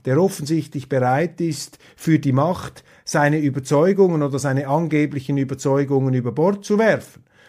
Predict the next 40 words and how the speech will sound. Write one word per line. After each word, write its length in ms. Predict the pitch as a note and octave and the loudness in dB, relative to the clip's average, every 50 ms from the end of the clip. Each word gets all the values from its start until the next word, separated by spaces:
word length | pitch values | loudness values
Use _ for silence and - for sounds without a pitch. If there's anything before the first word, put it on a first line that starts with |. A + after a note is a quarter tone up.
| _ - | _ -14
Und 120 | B2+ A#2+ E3 | -8 -2 -2
das 140 | E3+ E3 | 0 0
ist 200 | F#3 E3 C3+ - | 0 -2 -2 -2
im 120 | D3 C3+ B2 | -2 -2 0
Grunde 360 | C#3+ D3+ E3+ F3 D#3+ D3 D3 | 2 2 2 2 2 2 0
eine 160 | C3+ C3+ C3+ | 0 0 -2
Fortsetzung 720 | B2 C#3+ D3 D#3+ D#3 D#3 - D3+ C#3+ C3+ C3+ - C#3 B2 | 0 2 2 2 0 0 -2 -2 -2 -2 -4 -6 -8 -6
von 180 | - C3+ B2 B2 | -4 -2 -2 0
Merkel. 400 | C3+ D3+ F#3+ G#3+ A3 - G3+ D#3 | 0 0 0 -2 -4 -4 -6 -4
Das 140 | C#3 B2+ C#3+ | -4 -4 -4
ist 180 | D#3+ B2+ - | -4 -4 -4
ja 80 | - C3 | -4 -2
das, 320 | A#2+ D3 D3 E3 - - | 0 0 0 -2 -2 -6
was 140 | C3 B2 B2+ | -8 -6 -4
Merz 380 | B2+ B2+ C3+ E3 E3 D#3+ - C#3+ | -2 -2 -2 -2 -4 -6 -6 -6
an 100 | B2+ C3 | -4 -2
Merkel 360 | C#3 C#3 D3 C#3+ C#3+ C#3 C3 | -2 -2 -4 -4 -6 -8 -6
kritisiert 720 | - C#3 C3+ C3 - C#3+ A#2+ A2+ D#3+ G3+ A#3 A3+ A#3 A#3+ | -4 -4 -4 -4 -4 -6 -6 -4 -2 -2 -2 -2 -2 -4
hat, 240 | G#3+ D3+ - - - - - - _ | -4 -4 -4 -8 -14 -20 -20 -14 _
dass 220 | - C3 B2+ - | -6 -6 -6 -4
sie 160 | - F#3 E3+ D#3 | -2 0 0 0
eben 200 | D3 C3 C#3+ C3 | 0 0 -4 -4
keine 320 | C#3+ D3 C#3 C#3+ C#3+ C#3 | -4 -4 -2 -2 -2 -2
Überzeugungen 800 | C3+ C3+ C3 - - D#3 E3 F#3+ G3+ G3+ G3+ G3+ G3+ G3 F#3+ G#3 | -2 -4 -6 -6 -2 0 0 2 2 2 2 2 2 2 0 0
hatte, 320 | G3 E3 - - A#2 G2+ - - - - _ - | -2 -2 -4 -8 -12 -12 -14 -18 -20 -18 _ -4
dass 240 | C#3 C3+ B2+ - | -2 -2 -2 -2
sie 180 | - F3 F#3 F#3 | -2 -2 -2 0
für 140 | F3 D#3+ C#3+ | 0 -2 -2
die 140 | B2+ C3+ B2+ | -2 0 0
Mehrheit, 720 | C3 C#3+ E3+ G3 F#3+ E3+ E3+ E3 D#3+ D3+ C#3+ C3 - - - - _ | 2 2 2 2 2 0 0 0 0 -2 -2 -4 -8 -20 -20 -20 _
für 200 | - - D3 C3+ | -2 0 0 0
die 120 | C3+ C3 | 2 2
Macht 480 | B2+ C3 D3 E3+ F3 - - - - _ - - - | 0 2 2 0 -2 -4 -8 -16 -18 _ -20 -14 -6
im 160 | D3 C#3+ C3+ | -4 -4 0
Grunde 340 | C#3 C#3+ D#3 E3 E3+ D3 D#3 | 2 2 2 2 2 0 -2
ihr 180 | C#3 C#3+ C#3+ C3+ | 0 0 -2 0
Gewissen 560 | C3+ C3+ B2 D3 F#3 G#3 G3+ G3 - F3+ E3 | 0 0 0 0 0 0 -2 -4 -6 -4 -4
oder 180 | C#3+ B2+ C3+ | -2 0 0
eben 200 | D3+ E3 F3+ E3 | -2 0 0 0
ihre 380 | D3 C#3+ C#3 C3+ C#3 C3+ B2+ | 0 0 2 2 2 2 0